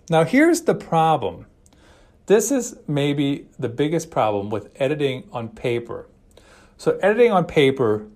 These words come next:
might be easier and it might be enjoyable for the editor. But then what do you have to do next? You have to take whatever you changed and you have to manually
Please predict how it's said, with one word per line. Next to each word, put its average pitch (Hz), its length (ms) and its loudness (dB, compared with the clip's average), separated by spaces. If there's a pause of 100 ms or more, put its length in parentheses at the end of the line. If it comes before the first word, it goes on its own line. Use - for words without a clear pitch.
might 185 440 -2
be 170 280 -4
easier 151 500 -2
and 156 180 -4
it 143 80 -4
might 156 360 -4
be 160 140 -2
enjoyable 131 880 -4 (120)
for 135 260 -2
the 123 240 -8
editor. 107 460 -6 (760)
But 135 220 -2
then 170 440 0
what 143 180 -4
do 165 60 -6
you 151 120 0
have 135 240 -2
to - 80 -6
do 117 160 -6
next? - 580 -8
You 135 160 -6
have 185 460 -2
to 170 120 -6
take 117 540 -4 (100)
whatever 135 280 -2
you 123 120 -6
changed 117 680 -6 (400)
and 135 140 -2
you 139 100 -4
have 147 320 -2
to 143 100 0
manually 135 1000 0